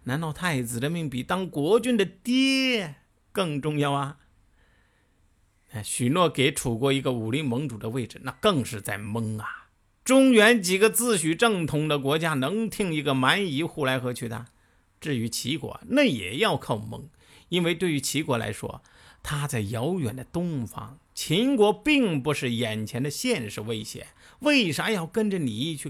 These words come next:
干这桩得罪人的事情呢？而且呀，齐国完全有更好的选择，就是让这个秦国和其他国家打成两败俱伤，我齐国是不是才能独霸天下呀？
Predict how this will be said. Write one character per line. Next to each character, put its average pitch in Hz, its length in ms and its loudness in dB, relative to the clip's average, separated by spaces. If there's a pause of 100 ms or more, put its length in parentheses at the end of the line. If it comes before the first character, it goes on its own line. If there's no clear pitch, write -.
干 135 240 -2
这 139 140 -4
桩 120 260 -6 (240)
得 196 340 4
罪 214 200 2
人 123 240 -2
的 196 80 -2
事 - 200 -8
情 139 160 -8
呢？ 131 140 -10 (680)
而 131 140 2
且 117 140 -4
呀， - 200 -16 (280)
齐 214 380 0
国 156 400 0 (180)
完 208 400 6
全 165 260 0
有 135 160 0
更 170 300 -2
好 113 160 -2
的 160 100 -4
选 104 240 -8
择， 110 200 -18 (360)
就 226 240 4
是 117 280 -4 (400)
让 131 320 2
这 104 120 -4
个 107 180 -12 (100)
秦 147 340 -2
国 123 180 0
和 117 200 -6
其 143 260 -6
他 135 160 -6
国 110 160 -8
家 123 240 -12 (100)
打 165 240 4
成 220 220 2
两 185 260 4
败 233 140 2
俱 180 220 -4
伤， 185 200 0 (200)
我 214 140 10
齐 202 280 0
国 180 360 -4
是 214 180 0
不 180 60 2
是 165 100 0
才 160 140 -2
能 170 140 0
独 147 200 -2
霸 170 160 -4
天 165 200 -6
下 160 160 -8
呀？ 143 100 -12